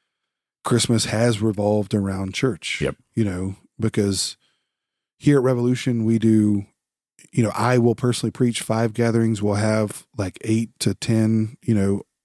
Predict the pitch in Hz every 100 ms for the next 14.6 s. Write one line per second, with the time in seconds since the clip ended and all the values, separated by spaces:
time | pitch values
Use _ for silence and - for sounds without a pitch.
0 | - 107 110 107 110 107 104 104 104 104
1 | 107 - _ _ _ _ _ - 113 143
2 | 135 127 117 113 113 - 110 117 104 101
3 | - 117 123 110 104 113 110 117 110 101
4 | 117 117 110 107 101 95 90 - 110 107
5 | 123 131 _ _ _ _ _ 123 123 127
6 | 127 - 127 127 113 101 104 107 95 104
7 | 107 - - 98 117 127 _ - 71 65
8 | 117 113 117 117 117 107 - 104 107 -
9 | 104 101 98 - 107 - 101 - 110 101
10 | 95 104 98 95 101 101 95 95 98 98
11 | 101 104 _ _ _ _ _ _ _ _
12 | _ - 175 165 123 - 214 185 151 135
13 | 123 127 110 - 135 - 120 110 - 113
14 | 104 107 - 98 95 87